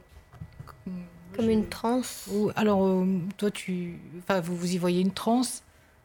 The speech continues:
Speaker 2: Moi, je trouve que la, la, entre la tenue et la, la gracilité, euh,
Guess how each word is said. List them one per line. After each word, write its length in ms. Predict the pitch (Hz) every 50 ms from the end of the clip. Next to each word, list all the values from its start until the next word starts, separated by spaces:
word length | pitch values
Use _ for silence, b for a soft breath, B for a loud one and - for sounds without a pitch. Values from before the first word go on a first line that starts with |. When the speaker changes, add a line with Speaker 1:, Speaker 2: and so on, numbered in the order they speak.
| _ - -
Speaker 2:
Moi, 100 | 202 226
je 140 | 220 208 208
trouve 260 | 196 - - 240 220
que 120 | - - 202
la, 420 | 190 185 185 185 180 180 180 180
la, 120 | 190 180 -
entre 200 | 214 - - 226
la 120 | 208 196 190
tenue 600 | - - 240 247 233 220 226 226 233 240 240 233
et 440 | 220 190 185 185 180 180 180 180 175
la, 380 | 180 175 170 165 165 165 165 170
la 120 | 170 175
gracilité, 1000 | 165 - 202 196 - - - 202 190 190 - - - 196 196 208 226 226 214 190
euh, 260 | 170 160 156 156 160